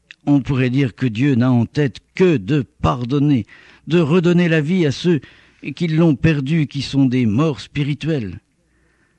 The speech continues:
Eh bien, c'est cette incompréhension du Dieu de Jésus qui n'est qu'amour et pardon, qui poussera l'élite religieuse à rejeter Jésus et à le poursuivre jusqu'à ce que son enseignement et lui-même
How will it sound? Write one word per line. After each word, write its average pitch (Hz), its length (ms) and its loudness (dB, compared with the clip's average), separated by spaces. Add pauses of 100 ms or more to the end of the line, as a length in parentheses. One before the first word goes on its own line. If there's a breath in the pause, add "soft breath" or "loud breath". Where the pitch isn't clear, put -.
(760)
Eh 135 80 0
bien, 127 200 2
c'est 131 180 -4
cette 131 280 -4
incompréhension 120 960 -2
du 107 160 -2
Dieu 110 180 -2
de 110 120 -4
Jésus 104 420 -6
qui 120 180 -4
n'est 107 160 -2
qu'amour 104 520 -2
et 95 80 -8
pardon, 110 480 -4 (640 soft breath)
qui 165 160 -2
poussera 160 500 -2
l'élite 165 460 0
religieuse 131 720 0 (360 soft breath)
à 151 120 0
rejeter 113 680 -2
Jésus 85 560 -10 (440 soft breath)
et 170 120 0
à 175 60 2
le 170 100 0
poursuivre 165 420 -2
jusqu'à 147 360 -2
ce - 120 -8
que 131 160 -6
son 117 240 -2
enseignement 101 600 -2 (440 soft breath)
et 143 120 -2
lui-même 104 500 -2